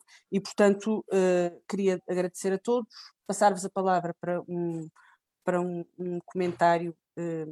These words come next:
um comentário final, eh, e deixar também um, uma ideia final, eh, em relação ao, à conclusão deste terceiro período, que é, vai ser preciso,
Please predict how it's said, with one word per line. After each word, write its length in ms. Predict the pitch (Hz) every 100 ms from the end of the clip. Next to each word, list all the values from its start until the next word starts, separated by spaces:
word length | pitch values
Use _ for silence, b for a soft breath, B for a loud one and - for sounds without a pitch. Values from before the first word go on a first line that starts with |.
| 156 _
um 80 | 170
comentário 600 | - 185 180 170 160 160
final, 600 | - 190 185 185 190 196 _ B B _
eh, 400 | 190 185 180 175 175 - -
e 220 | 190 190
deixar 360 | 185 180 190 180
também 520 | 175 175 180 180 180 _ _ _ -
um, 480 | 196 190 185 185 175 _ _ _
uma 200 | 190 190
ideia 520 | 180 190 196 196 196 -
final, 600 | - - 196 190 185 190 -
eh, 180 | 190 185
em 120 | 160
relação 600 | 180 190 - 190 185 180 -
ao, 540 | 170 175 170 160 156 _ _
à 120 | 156
conclusão 420 | 170 185 190 190 180
deste 260 | 170 -
terceiro 360 | - - 180 165
período, 420 | 165 170 190 202 208 - _ _ _ _ -
que 140 | 196
é, 300 | 185 190 190 -
vai 140 | 190
ser 180 | 185 202
preciso, 760 | 190 - 202 196 170 190 190